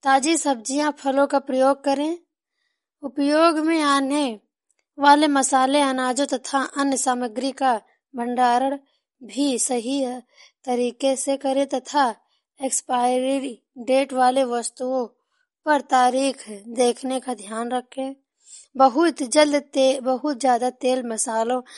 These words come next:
से बने बेक्ड तथा ग्रिल्ड भोजन का उपयोग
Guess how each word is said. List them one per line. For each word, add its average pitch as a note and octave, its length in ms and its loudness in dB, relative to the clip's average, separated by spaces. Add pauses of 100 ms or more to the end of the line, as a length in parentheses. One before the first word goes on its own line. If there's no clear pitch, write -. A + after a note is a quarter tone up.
(220)
से C4+ 200 4
बने B3 480 0 (1500)
बेक्ड C4+ 340 4
तथा B3 640 -2 (100)
ग्रिल्ड C4 520 0
भोजन A#3+ 540 -2
का C4 260 -6
उपयोग B3 480 -4